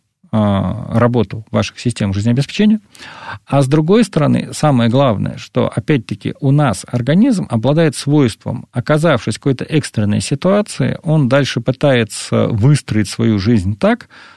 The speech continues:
чтобы её исключить. И поэтому, э, как только вы перестанете вот там, не знаю, ограниченным образом питаться или перестанете там, я не знаю, выхаживать в день по сорок километров, что ещё люди делают с собой, чтобы,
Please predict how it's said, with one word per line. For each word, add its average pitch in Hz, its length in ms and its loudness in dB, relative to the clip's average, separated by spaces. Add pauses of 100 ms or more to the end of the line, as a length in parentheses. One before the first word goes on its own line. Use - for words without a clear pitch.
(100)
чтобы 170 420 2
её 110 440 2
исключить. 117 760 -2 (600)
И 139 120 0
поэтому, 123 800 0 (100)
э, 107 520 2
как 143 200 -2
только 120 340 2
вы 104 320 0 (720)
перестанете 127 800 0
вот 110 200 -10
там, 87 200 -4
не 92 60 -4
знаю, - 140 -6
ограниченным 123 420 2
образом 113 300 2
питаться - 640 -2
или 117 260 2
перестанете 120 800 -2
там, 98 300 -2
я 95 100 -4
не 104 100 -2
знаю, 98 300 -2
выхаживать 104 840 -2
в 98 100 0
день 110 240 2
по 104 140 -4
сорок 110 320 -2
километров, 101 720 -2
что - 180 -4
ещё 107 260 -2
люди 95 260 -2
делают 98 380 -2
с - 40 -12
собой, 107 400 0
чтобы, 95 420 -4